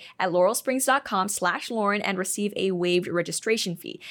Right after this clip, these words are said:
That's laurel springs dot com slash lauren for your waived registration fee. Again, laurel springs dot com slash lauren. I think a lot of people are interested in homeschool, but maybe don't know where to start with a program like Laurel Springs.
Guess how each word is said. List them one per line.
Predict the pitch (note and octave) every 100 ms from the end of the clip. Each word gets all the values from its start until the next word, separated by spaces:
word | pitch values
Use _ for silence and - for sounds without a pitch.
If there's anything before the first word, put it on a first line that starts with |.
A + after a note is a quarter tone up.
| -
That's | G3 F#3 -
laurel | F#3+ G#3
springs | - A3 G#3+ G#3
dot | G3 -
com | A3 G3
slash | G3 F#3 - -
lauren | A#3+ F#3 F#3+
for | -
your | G3+ G3+
waived | F#3+ F#3 F#3
registration | G3 F3 - C#4+ D#4 D4
fee. | C#4+ C4+
Again, | - G3+ G3 G3
laurel | F#3 F#3+
springs | F#3+ - F#3 F#3
dot | F#3 F3 -
com | - F3+ F3+
slash | - F#3+ F#3+ -
lauren. | A3 G#3+ - - -
I | A#3+
think | B3+
a |
lot | B3 A3
of | A3+
people | - A3 G#3+
are | G3 F#3
interested | G3+ A#3+ A#3 G3+
in | B3+
homeschool, | C4+ B3 B3 - C4+
but | G#3+
maybe | G3 G#3 G3+
don't | F3 F#3 F#3+ -
know | G3+ F#3 G#3
where | G3 F3+ F#3
to | F#3
start | - - F#3 G#3 C4
with | G#3 G3+
a | -
program | - G#3+ A3 A3 G3+
like | F#3 F3+ -
Laurel | E3+ D#3+
Springs. | D#3+ - C4 C4 C4+